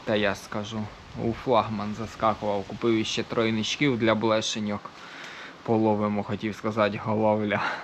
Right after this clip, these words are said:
Тут не головля, жерех, йоханий бабай. В Херсоні стільки жереха, як ніколи не було. Його ніколи і не було. Якщо він спустився з Каховки, це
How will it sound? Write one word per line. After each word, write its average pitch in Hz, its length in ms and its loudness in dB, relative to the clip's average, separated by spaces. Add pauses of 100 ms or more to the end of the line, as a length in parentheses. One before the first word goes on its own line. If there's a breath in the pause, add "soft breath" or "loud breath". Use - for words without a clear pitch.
(200)
Тут 117 160 -2
не 120 140 2
головля, 117 600 4
жерех, 117 540 6
йоханий 107 600 0
бабай. 107 400 2
В 95 120 -4
Херсоні 107 480 -2
стільки 107 440 -2
жереха, 117 500 2
як 101 240 -2
ніколи 104 480 0
не 101 140 -2
було. 101 400 -6
Його 131 280 6
ніколи 139 480 6
і 123 40 6
не 123 160 4
було. 120 460 2 (880 loud breath)
Якщо 113 340 0
він 123 120 2
спустився 120 680 2 (160)
з - 40 -16
Каховки, 127 680 2 (100)
це 107 140 2